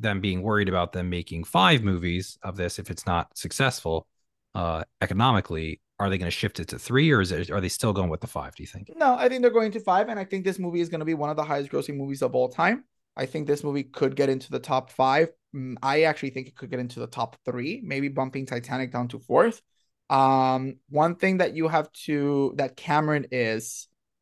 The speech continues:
Speaker 2: Cameron movies have legs in the box office. They are not a first or second weekend kind of movie. They are a word of mouth thing. The first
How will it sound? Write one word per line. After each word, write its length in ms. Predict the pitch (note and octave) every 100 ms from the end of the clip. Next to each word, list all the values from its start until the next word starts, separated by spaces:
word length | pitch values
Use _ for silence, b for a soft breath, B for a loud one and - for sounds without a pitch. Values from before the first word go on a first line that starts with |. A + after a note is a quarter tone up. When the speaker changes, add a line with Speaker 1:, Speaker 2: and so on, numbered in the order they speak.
| _ _ _ _ _ _ _ _
Speaker 2:
Cameron 400 | - E3 F3+ G3+
movies 540 | E3+ D3+ C#3+ C3+ C3 -
have 320 | - B2+ A#2
legs 640 | B2 A#2 F#2 A2 - - - _ _ _ _ _ -
in 80 | B2+
the 80 |
box 320 | A#2 G#2 - -
office. 400 | - - - -
They 180 | - C#3
are 140 | D3+ D3+
not 400 | C#3+ C3+ C3+ - -
a 600 | A#2+ A#2 A2+ A2+ A2 A2 _ _ _ _ _ _ _ _
first 680 | - - C#3+ C3 - - -
or 60 | C#3+
second 360 | A#2+ B2+ B2 A#2+
weekend 240 | A2+ A#2+
kind 180 | B2+ A#2+
of 60 |
movie. 340 | A2 G2+ - _ _ _ _ _
They 120 | - C3
are 240 | B2 B2
a 60 | B2+
word 220 | A#2+ C3
of 80 | D3+
mouth 420 | D3 B2+ B2 B2 - -
thing. 320 | A2 F#2 -
The 80 | A#2+
first 320 | - D#3 D#3+